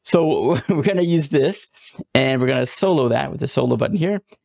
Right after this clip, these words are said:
And we're gonna make it way smaller, obviously. Whoop, like so.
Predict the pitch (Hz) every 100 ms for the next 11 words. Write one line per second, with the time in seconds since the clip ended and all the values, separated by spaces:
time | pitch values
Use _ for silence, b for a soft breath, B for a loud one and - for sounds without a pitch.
0 | _ - 254 190 135 123 120 127 120 110
1 | 113 113 113 117 120 120 120 120 123 -
2 | 123 131 147 135 - - 202 196 _ 233
3 | 208 233 269 294 311 330 349 392 _ -
4 | - 123 - - 208